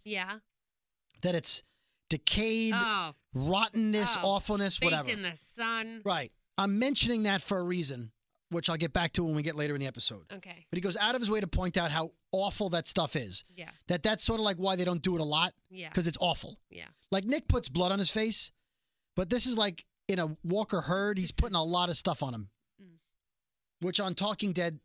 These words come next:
Speaker 2: Greg Nicotero explained that that was actually attached to the clothing.
Speaker 1: That was cool. They
Speaker 2: So
Speaker 1: did,
Speaker 2: it
Speaker 1: like, a
Speaker 2: wouldn't fall off.
Speaker 1: silicone mold, like,
Speaker 2: Right.
Speaker 1: attached to their clothes. And
Speaker 2: Yep.
Speaker 1: Jeffrey Dean Morgan's, like, reading the script. He's like, "I really think, uh, Scott hates me." He's like,
Speaker 2: Yeah.
Speaker 1: "'Cause it's a thousand degrees with that thing on."
Speaker 2: And the leather jacket and all the
Speaker 1: Yeah.
Speaker 2: stuff on it.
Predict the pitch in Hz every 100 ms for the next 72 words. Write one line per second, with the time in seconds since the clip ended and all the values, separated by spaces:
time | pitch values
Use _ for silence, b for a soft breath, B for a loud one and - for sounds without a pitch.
0 | - 160 185 165 165 160 165 147 - -
1 | 151 147 147 139 131 165 165 160 - 143
2 | - 156 - 151 135 151 131 98 95 370
3 | 415 415 - - 403 453 427 285 196 180
4 | 285 285 - 202 165 160 - 320 302 254
5 | 240 262 294 285 233 226 214 190 156 240
6 | 240 - 220 208 - 240 226 220 208 185
7 | 175 175 B B B B B - 247 240
8 | 262 247 240 233 240 220 208 196 214 220
9 | 220 202 233 214 220 220 233 240 277 269
10 | 269 247 226 - - _ - 226 202 196
11 | 196 - 226 226 240 254 196 165 170 _
12 | - 226 180 262 254 302 - 247 254 240
13 | 233 220 247 226 220 190 - 208 196 180
14 | 170 160 170 180 170 165 170 196 160 160
15 | 165 165 151 156